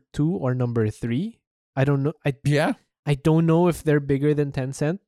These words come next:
Speaker 1: or not now, but I can imagine that they might actually be.
Speaker 2: They're close, I'm sure.
Speaker 1: 'Cause I, um,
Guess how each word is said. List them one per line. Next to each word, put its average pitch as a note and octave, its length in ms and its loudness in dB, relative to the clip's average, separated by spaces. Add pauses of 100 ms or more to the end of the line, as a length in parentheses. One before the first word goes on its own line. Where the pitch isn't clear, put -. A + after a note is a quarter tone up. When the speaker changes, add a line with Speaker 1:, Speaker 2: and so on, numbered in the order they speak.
(200)
Speaker 1:
or B2+ 180 2
not B2+ 580 -2 (240)
now, D#3+ 280 0
but F#3+ 200 0
I F#3 80 2
can A3 160 0
imagine F#3 500 2
that E3+ 160 2
they D#3 140 4
might D3 400 2
actually C#3 500 0
be. B2+ 360 -4 (1000)
Speaker 2:
They're D3+ 400 2 (180)
close, E3+ 540 0
I'm C#3+ 120 0
sure. D3 520 0
Speaker 1:
'Cause - 480 -2 (320)
I, E3 100 0
um, F3+ 420 -6